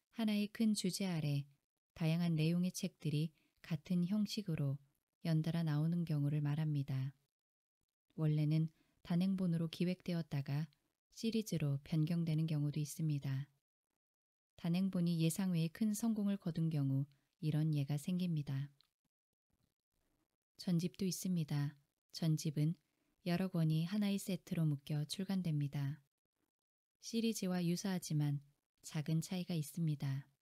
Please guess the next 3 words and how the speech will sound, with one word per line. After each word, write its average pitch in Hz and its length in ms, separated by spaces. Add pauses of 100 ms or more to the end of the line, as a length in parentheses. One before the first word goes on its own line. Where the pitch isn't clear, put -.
(840)
시리즈는 156 640 (420)
보통 165 360
차례대로 165 680